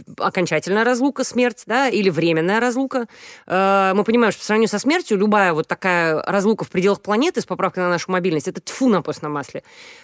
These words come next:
Окей, э, у-, на этой планете, как мы теперь уже знаем, бывают очень специфические обстоятельства.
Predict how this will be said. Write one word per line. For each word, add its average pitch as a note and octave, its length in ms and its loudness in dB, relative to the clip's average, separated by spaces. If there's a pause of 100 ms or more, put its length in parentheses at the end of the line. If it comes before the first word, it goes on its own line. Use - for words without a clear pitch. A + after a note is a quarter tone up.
Окей, G3+ 480 0
э, D#3+ 80 0
у-, E3 760 -2
на G3 160 4
этой G#3 120 0
планете, G#3+ 320 2
как G#3+ 160 -2
мы G3+ 80 2
теперь G3 180 0
уже F#3+ 160 0
знаем, G3 280 4
бывают F#3+ 280 2
очень G3+ 220 0
специфические G3+ 640 -2
обстоятельства. A3+ 560 -2